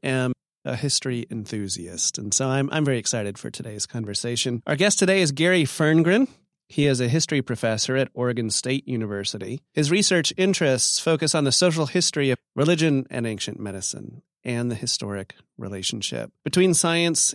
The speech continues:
and religion. Uh, so if you're looking for someone to talk about the plague of Cyprian,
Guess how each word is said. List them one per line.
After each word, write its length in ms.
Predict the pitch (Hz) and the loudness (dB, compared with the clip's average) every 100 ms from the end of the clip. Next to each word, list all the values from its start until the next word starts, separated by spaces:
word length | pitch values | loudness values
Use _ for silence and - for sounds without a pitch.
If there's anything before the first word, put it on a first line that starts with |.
| - | -2
and 360 | 139 139 139 | 0 0 0
religion. 380 | 135 185 202 - _ _ _ _ | 0 0 0 -4 _ _ _ _
Uh, 240 | - 123 123 | -2 0 2
so 320 | - 196 117 | 2 2 2
if 200 | - - | -2 -2
you're 120 | 139 | -2
looking 240 | 160 208 196 | -2 -2 -4
for 120 | 185 | -4
someone 300 | - 175 151 | -2 0 0
to 80 | 131 | -2
talk 300 | 156 143 139 | -2 -2 -2
about 200 | 120 117 | -4 -4
the 60 | |
plague 340 | - 135 143 143 | -4 -2 0 0
of 120 | - | -2
Cyprian, 520 | 131 113 85 73 | -4 -6 -10 -12